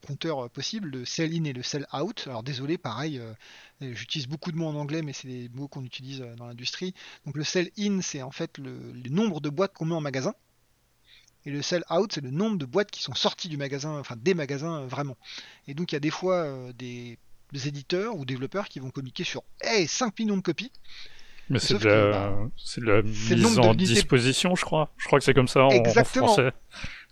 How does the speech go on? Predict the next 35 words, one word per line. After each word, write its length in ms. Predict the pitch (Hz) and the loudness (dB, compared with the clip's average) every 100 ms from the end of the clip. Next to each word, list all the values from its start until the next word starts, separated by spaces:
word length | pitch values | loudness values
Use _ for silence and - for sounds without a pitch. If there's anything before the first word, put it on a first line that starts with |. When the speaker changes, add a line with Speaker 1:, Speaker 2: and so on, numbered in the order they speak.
| - | 0
Speaker 2:
Le, 140 | 107 | 0
Speaker 1:
C'est 100 | 107 | 4
Speaker 2:
le 60 | 110 | 4
Speaker 1:
ça, 60 | - | 10
Speaker 2:
terme, 280 | 110 113 104 | 10 10 6
Speaker 1:
c'est 80 | 95 | 4
Speaker 2:
euh, 200 | 92 95 110 - _ - | 2 0 -6 -12 _ 0
assez 200 | - 139 | 2 2
moche 360 | 104 - - 98 - - | 2 2 0 0 0 0
<laughs> 240 | - - - | 2 4 6
à 40 | |
l'oreille. 340 | 117 104 95 - - - | 8 6 4 -2 -12 -10
Speaker 1:
C'est 200 | - 156 | -6 -4
exactement 600 | 160 175 247 - 233 214 | -2 2 2 2 0 2
ça. 200 | 196 185 | 2 2
Donc 160 | 165 | 0
en 40 | 135 | -2
fait, 160 | 226 | -2
on 40 | 185 | 0
a 40 | |
mis 100 | 165 | -2
cinq 220 | - - | -2 -2
millions 320 | 208 175 226 277 | 0 0 0 -4
d'unités 480 | 147 147 151 220 269 - _ _ - - _ - - _ - | -6 -4 -4 -6 -8 -14 _ _ -20 -20 _ -20 -20 _ -2
en 200 | 175 - | -2 0
boutique, 600 | 170 226 - 196 - - | -4 -6 -6 -12 -14 -12
mais 100 | 147 | -8
ça 100 | 135 | -8
veut 40 | 120 | -4
pas 60 | |
dire 160 | 139 175 | -2 -2
qu'elles 160 | 147 | -4
ont 40 | 135 | -6
été 140 | 127 | -6
vendues. 300 | 127 180 247 | -2 -2 -2